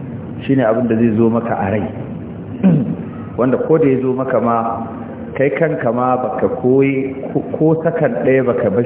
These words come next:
shi ya tsaya a zuciyarka ba, kawai zuwa ya, ya huce. Wannan ko shakka babu Allah ba ruwansa da shi, ba zai kawo karshe, ko da saɓo ne. Sai dai kawai ka yi ƙoƙari ka yi wa zuciyarka katanga da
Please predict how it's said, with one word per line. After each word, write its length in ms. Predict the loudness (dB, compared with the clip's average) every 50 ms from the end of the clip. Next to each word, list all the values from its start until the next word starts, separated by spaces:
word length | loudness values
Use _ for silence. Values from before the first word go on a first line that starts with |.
| 0 0
shi 80 | 0 2
ya 160 | 2 2 2
tsaya 280 | 2 2 2 2 2 2
a 80 | 2 0
zuciyarka 480 | 0 -2 -2 -2 0 0 0 0 0 0
ba, 80 | 0 0 2
kawai 240 | 2 2 2 2 2 2
zuwa 240 | 2 2 2 2 2
ya, 100 | 0 0 -2 -2 -2 -2
ya 40 | -2 -2
huce. 300 | -2 -4 -4 -2 -4 -4 -4 -6 -12 -12 -12 -12 -12 -12 -12 -12 -12 -12 -12 -12 -12 -12 -12 -12 -12 -12 -12 -12 -6 -2
Wannan 260 | 0 0 0 0 -2 0
ko 100 | 0 -2
shakka 260 | 0 0 -2 0 0
babu 220 | 2 2 2 0 -2
Allah 280 | -4 -4 -4 -4 -4 -2
ba 240 | 0 2 2 2 2
ruwansa 320 | 2 2 2 0 0 0 0
da 100 | 0 0 0
shi, 160 | -2 -6 -6 -4 -2
ba 60 | 0
zai 120 | 2 2 0
kawo 260 | 0 0 0 0 0 0 0
karshe, 220 | -2 -2 -2 -4 -2 2
ko 100 | 2 4
da 160 | 4 4 2 2 0
saɓo 400 | -2 -2 -2 0 0 2 2 2
ne. 100 | 0 -2 -4 -4 -6 -8 -8 -10 -10 -8 -8 -8 -8 -8 -6 -2 2
Sai 100 | 2 4
dai 140 | 4 2 2
kawai 280 | 2 4 4 4 4 2 2
ka 60 | 0
yi 60 | 0 0 0
ƙoƙari 340 | 0 0 0 2 2 2 2
ka 60 | 2 2
yi 60 | 2
wa 100 | 2 2
zuciyarka 480 | 2 2 0 0 2 0 0 2 0 -2
katanga 540 | -2 -4 -4 -2 0 0 0 2 2 0 0
da 100 | 0